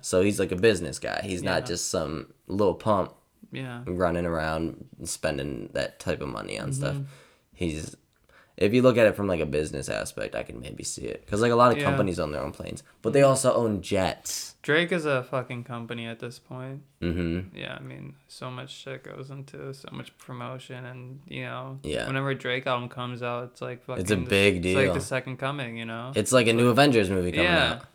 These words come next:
Speaker 2: exactly.
Speaker 1: Which I think Drake's definitely overrated.
Speaker 2: Yeah.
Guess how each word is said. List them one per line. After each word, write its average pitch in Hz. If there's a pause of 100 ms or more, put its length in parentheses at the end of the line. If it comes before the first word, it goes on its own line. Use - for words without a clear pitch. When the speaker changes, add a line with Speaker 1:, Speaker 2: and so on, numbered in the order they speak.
(120)
Speaker 2:
exactly. 131 (340)
Speaker 1:
Which 110
I 107
think 95
Drake's 92
definitely 92
overrated. 82 (160)
Speaker 2:
Yeah. 135